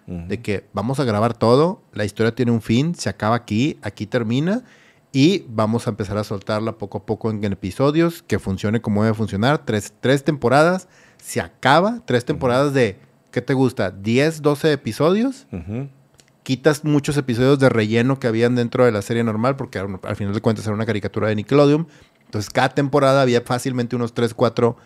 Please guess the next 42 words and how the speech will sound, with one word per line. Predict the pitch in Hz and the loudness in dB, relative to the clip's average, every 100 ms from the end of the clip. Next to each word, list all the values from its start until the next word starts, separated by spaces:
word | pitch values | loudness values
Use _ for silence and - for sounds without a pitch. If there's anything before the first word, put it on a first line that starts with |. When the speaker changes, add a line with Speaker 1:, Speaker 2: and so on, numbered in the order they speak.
| _ _ | _ _
Speaker 2:
de | 107 104 | -2 0
relleno, | 104 113 139 170 - | 2 2 2 2 2
o | 127 | 0
que | 113 | 0
puedes | - 117 120 123 | 2 4 4 4
meter | 123 - 117 113 110 _ 120 | 0 2 0 0 -4 _ -4
esas | 113 113 | -4 -2
aventuritas | 117 107 104 110 104 123 120 _ _ _ | -2 -4 -4 -6 -2 -4 -4 _ _ _
en | 110 107 | -4 0
medio | 107 113 117 | 2 4 4
de | |
la | 113 | 2
historia | - 120 120 | 2 2 4
en | 123 | 2
episodios | 104 98 104 104 113 | -2 -6 -4 -2 -2
de | 104 | -2
cuarenta | 98 95 98 107 | -2 -2 -2 -4
minutos, | 101 95 92 123 135 135 | -4 -4 -2 -2 0 -2
de | 120 | -2
una | 113 110 | -2 -2
cosa | 113 110 | -4 -2
así, | 131 196 - - _ _ | 0 -2 -4 -20 _ _
y | - | -12
creo | 98 104 | -6 -6
que | - | -4
puede | 113 107 | -4 -4
funcionar | 117 104 98 104 107 - | -4 -6 -4 -4 -6 -6
muy, | 113 113 127 135 139 127 110 104 | -6 -2 0 4 6 6 4 0
muy | 107 110 | 0 2
bien. | 113 185 208 - _ _ - | 4 4 2 -6 _ _ -10
Y | 120 127 139 135 - - | -2 0 -2 -4 -12 -8
el | 107 | -6
problema | - 95 104 147 | -6 -6 -2 0
de | |
los | 117 92 | 0 -4
tres | 110 110 | -4 -4
cuerpos, | - 113 - 131 127 - | -2 -4 -2 -2 -2 -6
híjole, | - - 90 | -14 -8 -8
el | 87 | -8
tráiler | - 98 98 104 | -6 -6 -6 -8
se | - 92 | -10 -10
ve | 98 107 | -8 -10